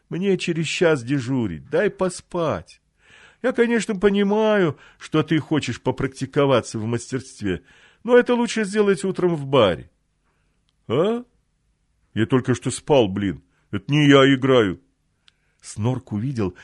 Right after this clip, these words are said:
что сталкеры внизу зашевелились, но сейчас ему было все равно. Он снова на миг стал своим злейшим врагом. На глаза его навернулись слезы, в душе сделалось неспокойно.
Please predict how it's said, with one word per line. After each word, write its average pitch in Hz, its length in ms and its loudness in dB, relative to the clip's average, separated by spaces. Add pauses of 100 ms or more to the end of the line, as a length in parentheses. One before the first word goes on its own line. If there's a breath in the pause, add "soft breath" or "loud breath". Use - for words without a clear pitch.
(220 loud breath)
что - 280 -8
сталкеры 131 600 0
внизу 107 440 -4
зашевелились, 110 960 -6 (460 soft breath)
но 110 240 -10
сейчас - 460 -8
ему 92 240 -2
было 101 260 -4
все - 220 -10
равно. 98 540 -6 (360 loud breath)
Он 123 180 -4
снова 127 520 -2
на 113 160 0
миг 139 240 -2
стал 120 280 -2
своим 113 440 -2
злейшим 123 680 -2
врагом. 127 640 0 (600 loud breath)
На 104 100 -2
глаза 139 400 4
его 143 240 2
навернулись 139 680 0
слезы, 139 480 2
в 90 80 -10
душе 127 340 -2
сделалось 135 640 -2
неспокойно. 131 760 -4